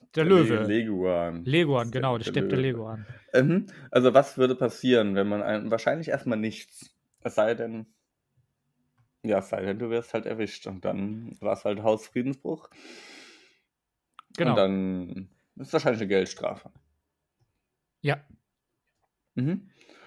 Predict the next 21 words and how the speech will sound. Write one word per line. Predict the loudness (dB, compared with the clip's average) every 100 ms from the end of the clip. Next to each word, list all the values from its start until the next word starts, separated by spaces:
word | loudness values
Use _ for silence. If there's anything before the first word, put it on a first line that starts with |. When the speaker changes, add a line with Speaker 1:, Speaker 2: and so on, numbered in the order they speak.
| -20 -20 -20 _
Speaker 2:
Das | -4 -4 -4
klingt | -6 -6 -12 -20 _ _ _ _ _ _ _ _ _ _ _
logisch | -4 0 2 0 -2
für | -2
mich. | -2 -2 -6
Ähm, | -6 -4
hast | -6 -6
du | -6
noch | -4
eine | -4 -6
Frage, | -6 -6 -6 -6
Ferdinand? | -6 -6 -6 -8 -8 -8
Speaker 1:
Ich | -4 2
habe | 4 4
noch | 0
eine | -2 -4 -4
Frage, | -2 -2 -2 -6 -6
ja. | -4 -4 _ _ -20 _ _ _ _
Ähm, | 0 0 0 -2 -4 -8 _ -20 _ _ _ _ _ _ _ _ _ _ _ _ _ _ _ _ _ _ _ _
und | 0 4 4 4 2 2 -2 -4 -6 -10
zwar, | -14 -6 -2 -2 -2 -6 -10 -16